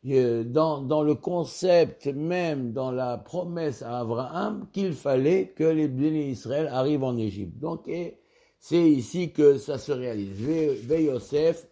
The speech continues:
Urad Mitzrayim. En fin de compte, Yosef est arrivé en Égypte, a été descendu en Égypte. Vaikaneo Potiphar Seris Paro.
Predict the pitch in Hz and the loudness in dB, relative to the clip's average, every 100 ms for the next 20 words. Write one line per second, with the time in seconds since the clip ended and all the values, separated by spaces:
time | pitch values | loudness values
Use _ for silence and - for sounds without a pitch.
0 | - 143 123 127 139 123 123 110 107 180 | -2 0 2 2 0 0 -2 -2 -2 0
1 | 180 143 165 165 147 127 - 151 143 120 | 0 0 0 4 6 4 4 2 2 4
2 | 135 120 131 139 131 - 117 113 127 113 | 4 4 -2 -2 -4 -6 -10 -6 -6 -4
3 | 113 117 123 101 104 104 98 101 110 120 | -6 -2 -4 -4 -4 -4 -6 -6 -2 -2
4 | 113 127 135 107 117 156 - 123 107 104 | -2 -2 -2 -2 -2 -2 -2 -6 -4 -4
5 | 107 98 95 - - _ _ _ _ _ | -4 -6 -12 -14 -20 _ _ _ _ _
6 | - - _ _ - 147 156 190 185 185 | -20 -20 _ _ 4 4 6 4 4 6
7 | 180 175 180 - 151 131 147 120 127 113 | 6 4 -2 -2 -4 -2 -4 -4 -6 -6
8 | 107 - 90 82 | -6 -12 -18 -16